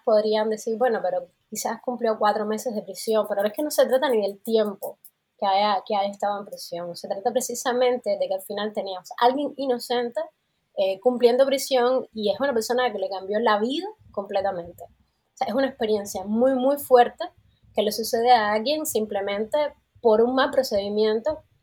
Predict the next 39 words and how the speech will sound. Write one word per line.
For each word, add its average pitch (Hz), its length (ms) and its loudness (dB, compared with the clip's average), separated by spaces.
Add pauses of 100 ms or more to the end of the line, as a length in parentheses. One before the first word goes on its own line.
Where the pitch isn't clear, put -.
(380)
por 208 240 8
un, 233 600 2
por 202 220 2
una, 208 720 2
por 202 120 -2
una 233 160 4
irregular-, 202 680 2
una 240 200 4
irregularidad 196 640 2
dentro 240 220 0
del 190 80 -2
proceso. - 500 -8 (880)
Entonces, 214 920 0
eh, 190 760 2
eso 262 220 0
fue 285 240 6
a 277 60 4
mí 240 140 4
lo, 247 100 6
personalmente 208 420 -4
lo 220 80 -2
que 208 60 -6
me 190 100 -6
llama 185 160 -6
la 196 80 -2
atención, 185 400 -8
¿no? 196 200 -8 (240)
¿Cómo, 262 680 0 (200)
eh, 196 500 0
cómo 247 360 2
es 285 100 -4
que 311 160 0
sucede 214 560 0
esto? 202 280 -8
¿Cómo 196 220 -2
es 214 140 -12
que 233 80 -2
alguien 214 480 0
inocente, 208 840 -6